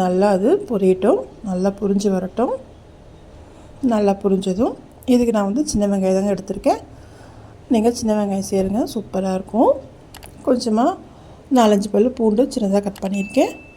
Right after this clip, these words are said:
ஒரு மூணு காஞ்ச மிளகாய் இதையும் சேர்த்துட்டு நல்லா அது ஃப்ரை ஆகட்டும். நல்லா ஃப்ரை, ஃப்ரை ஆனதும்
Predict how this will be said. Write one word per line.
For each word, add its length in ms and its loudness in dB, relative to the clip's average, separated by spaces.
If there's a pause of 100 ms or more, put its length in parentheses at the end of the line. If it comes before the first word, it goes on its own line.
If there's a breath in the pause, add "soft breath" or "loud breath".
(140)
ஒரு 180 2
மூணு 220 0 (380)
காஞ்ச 280 0
மிளகாய் 400 0 (560 loud breath)
இதையும் 240 2
சேர்த்துட்டு 420 -2
நல்லா 200 2 (100)
அது 160 2 (540)
ஃப்ரை 140 -2 (120)
ஆகட்டும். 340 2 (800 loud breath)
நல்லா 240 8 (100)
ஃப்ரை, 140 -2 (280)
ஃப்ரை 140 0 (120)
ஆனதும் 360 2